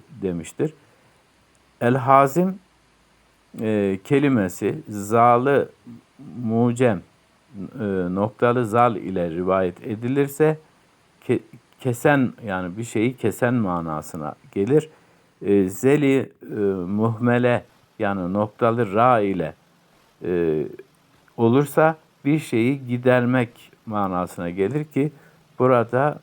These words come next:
bu mana murat değildir. Mamafi y-, yine de e, musannif merhum, e, "Nefyin üzerinde, e, durmanın lüzumu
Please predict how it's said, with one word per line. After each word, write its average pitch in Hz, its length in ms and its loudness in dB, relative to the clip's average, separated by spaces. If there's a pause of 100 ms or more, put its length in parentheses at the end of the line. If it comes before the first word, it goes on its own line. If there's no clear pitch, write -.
bu 127 180 0
mana 113 640 0
murat 104 420 -4
değildir. 90 480 -2 (800)
Mamafi 151 600 2 (400)
y-, 120 240 -4
yine 135 340 2
de 120 240 0 (380)
e, 110 220 2
musannif 127 720 0
merhum, 120 580 -2 (540)
e, 110 60 -6 (260)
"Nefyin 139 760 0
üzerinde, 117 920 0 (300)
e, 123 40 -8 (540)
durmanın 123 600 2
lüzumu 113 640 -2